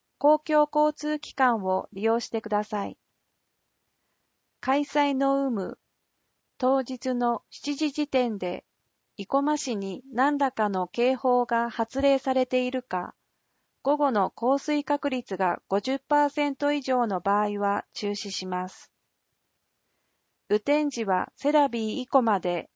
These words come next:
ウォーキングの運動教室を開催。必要品、飲み物。定員三十人、申し込み順。費用無料。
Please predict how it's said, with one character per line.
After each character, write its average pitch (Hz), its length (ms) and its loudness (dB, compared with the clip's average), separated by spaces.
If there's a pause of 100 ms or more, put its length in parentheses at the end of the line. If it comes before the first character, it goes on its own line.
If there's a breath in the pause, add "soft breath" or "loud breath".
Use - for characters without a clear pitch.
ウ 254 200 4
ォ 294 60 0
ー - 20 -20
キ 285 180 -2
ン 277 80 -2
グ 269 140 -2
の 254 300 2
運 285 240 -2
動 294 200 4
教 302 280 0
室 - 260 -8
を 185 120 0
開 180 260 -4
催。 175 380 -8 (1800)
必 - 280 -8
要 262 300 2
品、 240 500 -6 (500)
飲 220 140 2
み 285 140 2
物。 202 420 -2 (880)
定 226 320 2
員 220 460 -4 (120)
三 285 320 0
十 294 280 0
人、 196 360 -4 (160)
申 220 220 0
し - 80 -8
込 220 160 -2
み 220 140 -2
順。 202 460 -8 (800)
費 294 180 0
用 208 340 0 (160)
無 196 120 -4
料。 202 460 -2